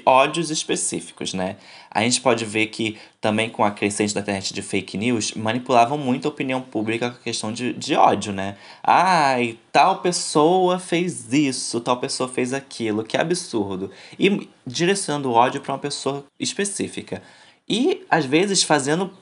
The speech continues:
propaganda ou notícias não tão, assim, "Uau, que notícia", pra poder direcionar uma coisa boa pras outras pessoas. E a gente vê isso também com o ódio da internet, né, que teve com a Carol Conká e com o B B B e tudo mais,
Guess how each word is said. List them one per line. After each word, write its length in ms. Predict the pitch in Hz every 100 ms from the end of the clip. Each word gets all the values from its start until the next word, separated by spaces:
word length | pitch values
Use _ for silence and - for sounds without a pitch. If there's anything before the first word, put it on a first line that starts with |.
| _
propaganda 840 | - 175 180 160 120 113 143 127 104
ou 380 | 104 123 139 -
notícias 840 | 120 123 123 - 151 - 120 - - -
não 300 | 131 196 359
tão, 280 | 262 196 165
assim, 580 | 156 - 131 117 104 104 -
"Uau, 460 | 101 107 131 151 113
que 140 | 120
notícia", 560 | 131 - - 131 - - - -
pra 100 | -
poder 240 | 127 147 147
direcionar 520 | 151 170 165 147 143
uma 160 | 156 160
coisa 260 | 151 165
boa 300 | 185 151 160
pras 160 | 175 131
outras 240 | 110 104
pessoas. 520 | - - 92 87 101 - - -
E 100 | 160
a 20 |
gente 200 | 202 208
vê 120 | 175
isso 200 | 156 156
também 460 | - 151 131 147 208 - -
com 100 | -
o 120 | 254
ódio 200 | 143 120
da 60 | 117
internet, 560 | 117 131 117 110 - 156
né, 160 | 113
que 120 | 107
teve 220 | - 95 101
com 80 | 98
a 40 |
Carol 220 | 92 92
Conká 600 | - 131 - 95 107 101
e 60 | 92
com 140 | -
o 20 |
B 80 | 92
B 120 | 92
B 120 | 92 95
e 40 |
tudo 220 | 92 98
mais, 380 | 120 113 110